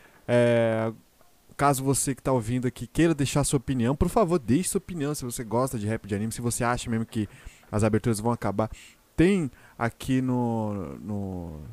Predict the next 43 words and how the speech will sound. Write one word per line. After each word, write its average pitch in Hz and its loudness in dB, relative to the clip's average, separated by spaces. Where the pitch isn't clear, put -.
no 110 -4
post 127 0
do 113 0
Facebook, 143 -2
vai 104 0
ter 120 0
lá 113 -2
uma, 98 -4
vai 104 -2
ter - -4
um 110 0
post 113 0
sobre 110 -2
isso. 117 -2
Deixe 147 -2
seu - -2
comentário 117 -4
lá, 101 -2
quero 113 -4
saber 110 0
do 98 -4
seu, 110 0
é, 101 0
da 107 0
sua - 2
opinião, 127 2
que - -2
é 117 0
Piratas 135 0
Underline, 113 -2
é, 104 0
Entretenimento, 135 0
nosso 120 -2
Instagram 135 2
que - -6
é - -2
Piratas 110 -2
Underline 110 -2
Oficial, 120 2
Twitter 110 0
de 104 -2
mesmo 101 -2
nome, 135 -4